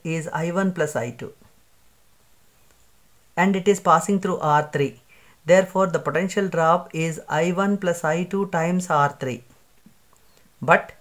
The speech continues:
you have to decide whether it is positive or negative. The current is in your direction. Therefore, it is negative. Now, after that, here no element. Then again here, I two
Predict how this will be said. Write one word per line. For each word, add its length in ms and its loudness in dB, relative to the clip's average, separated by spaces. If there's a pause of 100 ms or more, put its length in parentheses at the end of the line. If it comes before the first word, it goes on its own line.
(140)
you 200 -2
have 300 0
to 100 -2
decide 500 2
whether 200 2
it 160 -6
is 100 -6
positive 460 0
or 120 6
negative. 400 -2 (560)
The 100 4
current 420 4
is 160 2
in 180 2
your 260 4
direction. 580 0 (360)
Therefore, 480 -2
it 140 -10
is 320 0 (480)
negative. 420 -8 (680)
Now, 380 4
after 280 0
that, 320 4
here 440 0 (760)
no 400 -2
element. 480 0
Then 160 2
again 280 2
here, 340 0 (880)
I 260 6
two 520 -4